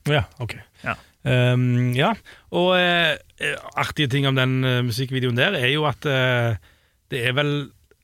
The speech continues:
Speaker 1: ja, det er jeg ganske sikker på at det er den eneste musikkvideoen hvor, eh, Teddy Zigzag Andreades er med.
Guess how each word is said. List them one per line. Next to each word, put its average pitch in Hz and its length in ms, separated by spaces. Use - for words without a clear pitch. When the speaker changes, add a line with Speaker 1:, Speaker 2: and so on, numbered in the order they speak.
Speaker 1:
ja, 143 340
det 135 260
er 175 120
jeg 151 60
ganske 131 220
sikker 170 180
på 180 60
at 147 60
det 151 80
er 147 80
den 123 80
eneste 139 340
musikkvideoen 135 560
hvor, 123 320
eh, 113 120
Teddy 123 600
Zigzag 127 720
Andreades 123 1000
er 143 140
med. 123 260